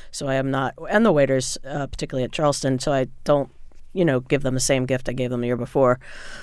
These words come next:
But the things that are on my list are usually, you can buy sets of pots and sets of knives,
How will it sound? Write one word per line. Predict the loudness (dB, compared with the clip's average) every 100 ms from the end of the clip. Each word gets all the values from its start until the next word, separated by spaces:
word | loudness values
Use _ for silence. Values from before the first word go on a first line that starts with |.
| -14 -16 0
But | 6 6 6 2
the | 4
things | 6 4 6
that | 6
are |
on | 6
my | 6 4
list | 4 2 -2
are | 0 4 4
usually, | 4 2 4 2 4 4 4 2 -4 -20 -20 -18 -16 -14 -14 -16 -16 -6 2
you | 2
can | 6 6
buy | 8 6
sets | 4 4 2 2 -2 -2 2
of | 6 6 2 -8
pots | -2 0 -2 -4 -4 -4 -8 -4
and | -2 0
sets | 4 2 4
of | 0 2
knives, | 2 2 0 -2